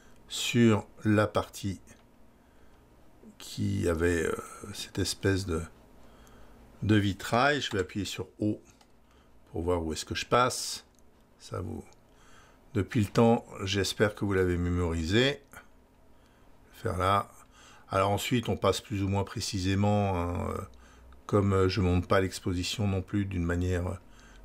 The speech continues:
d'une manière énorme, c'est pas forcément la peine d'être hyper précis. Ok, là j'appuie sur la barre d'espace pour faire apparaître la main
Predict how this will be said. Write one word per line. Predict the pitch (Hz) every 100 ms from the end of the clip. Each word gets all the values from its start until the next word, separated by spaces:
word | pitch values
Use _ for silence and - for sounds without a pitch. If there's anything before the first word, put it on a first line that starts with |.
| -
d'une | - 98
manière | 101 98 95
énorme, | 95 98 104 101 92 80 87
c'est | -
pas | - 90
forcément | 101 - 98 98
la | 87
peine | - 101 95
d'être | 87 - - -
hyper | 104 98 -
précis. | - 120 - - 151 - - - - - - - - - - - - - - - - - - - -
Ok, | 90 - 135 143 -
là | 113 117
j'appuie | 110 110 -
sur | - 107
la | 101
barre | 95 120 110
d'espace | 107 - - 113 107
pour | 98 -
faire | 101
apparaître | 90 95 95 -
la | 104
main | 110 113 117